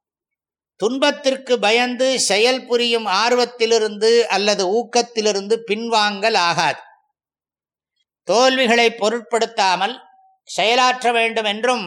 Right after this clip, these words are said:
பொருள் கொள்ளலாம். இடுக்கண் அழியாமை என்றால் துன்பத்தினால் அல்லது இடையூறினால் மனங்கலங்காமல் இருத்தல். இதான் முழுமையா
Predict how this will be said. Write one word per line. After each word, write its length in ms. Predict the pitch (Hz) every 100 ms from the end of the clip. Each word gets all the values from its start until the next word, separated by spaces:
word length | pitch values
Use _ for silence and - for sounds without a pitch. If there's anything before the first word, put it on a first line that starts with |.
| 185
பொருள் 320 | - 202 226
கொள்ளலாம். 640 | 214 185 175 160 170 156 127 - _ _ _ _ _ _ _ _ _ _ _ _ _ _ _ _ _ 165
இடுக்கண் 540 | 208 269 - 269 254
அழியாமை 640 | 226 214 233 220 208 208 196 143 - _ _ _ _ _ _ _ _ _ _ _ _ _ -
என்றால் 440 | 170 208 233 262 262
துன்பத்தினால் 800 | 214 240 254 254 247 247 262 262
அல்லது 260 | 226 220
இடையூறினால் 800 | 208 202 247 254 247 226 226 247 247
மனங்கலங்காமல் 1000 | 190 220 240 208 202 226 220 208 196 254 -
இருத்தல். 500 | 170 180 180 170 160 - _ _ _ _ _ _ _ _ _ _ _ _ _ -
இதான் 320 | 175 220 226
முழுமையா 440 | 196 202 208 208